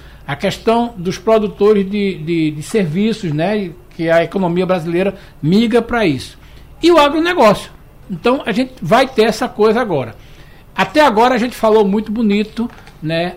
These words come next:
A gente, é, os governadores ontem se comportaram educadamente, um debate todo mundo a favor com o Lira, né? Mas é aquela história,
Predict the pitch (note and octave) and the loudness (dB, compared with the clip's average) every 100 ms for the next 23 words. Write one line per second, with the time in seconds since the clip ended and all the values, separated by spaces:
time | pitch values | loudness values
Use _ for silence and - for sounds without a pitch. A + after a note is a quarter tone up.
0 | - D3+ C3 E3 D3+ - D#3 C#3+ C#3+ D3+ | -8 -8 -6 -8 -8 -8 -6 -6 -8 -6
1 | C#3+ C3+ D3 C#3 F3 F#3 F3+ D#3 F3 D3 | -4 -4 -4 -2 0 0 -2 -4 -4 -4
2 | D#3+ D3+ - F3 F3 D3+ - C#3 C3+ B2+ | -4 -6 -8 -8 -4 -4 -2 -4 -2 -4
3 | E3+ E3+ - C#3+ F3+ F3 G3 F#3+ F#3 D3+ | -6 -8 -8 -8 -6 -4 -4 -6 -6 -4
4 | C3 B2+ - C3 - - - E3 D3+ D3 | -2 -4 -6 -12 -16 -20 -6 -4 0 -2
5 | C#3+ - F#3 - D#3+ C3+ G3 A3 - E3 | -2 -2 0 0 0 2 0 0 -4 0
6 | D#3 D3 F#3 A#3 A#3+ - - - C3+ C#3 | 0 2 2 0 -2 -14 -20 -16 -6 -4
7 | G3 - - - - - D#3+ F3 G3+ - | -4 -6 -18 -20 -20 -10 -4 -2 -2 -4
8 | - - G3 G3+ A3 G#3+ - D3 B2+ | -8 -4 -4 -2 -4 -4 -6 -6 -6